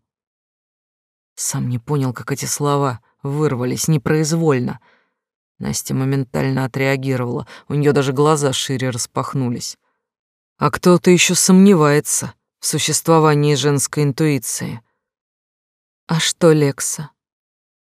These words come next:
Твоя собственность или родственница? Что ты так ее честью озабочен.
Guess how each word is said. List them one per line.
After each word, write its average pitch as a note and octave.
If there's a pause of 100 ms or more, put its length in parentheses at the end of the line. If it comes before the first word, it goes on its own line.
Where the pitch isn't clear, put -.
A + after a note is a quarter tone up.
(120)
Твоя F3
собственность D#3+
или D3+
родственница? D3 (480)
Что -
ты D3 (580)
так F#3+
ее F3+
честью D3+
озабочен. C#3+